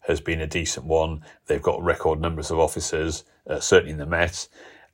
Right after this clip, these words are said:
and that they sort of pin the blame. And you've heard this rhetoric from Conservative politicians for what's gone wrong with the Met at the hands of the Mayor Sadiq Khan, who was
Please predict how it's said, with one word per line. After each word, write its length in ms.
and 240
that 180
they 340
sort 220
of 60
pin 260
the 80
blame. 580
And 160
you've 120
heard 240
this 180
rhetoric 420
from 540
Conservative 440
politicians 540
for 380
what's 340
gone 220
wrong 240
with 100
the 100
Met 400
at 120
the 80
hands 580
of 380
the 140
Mayor 220
Sadiq 400
Khan, 360
who 200
was 340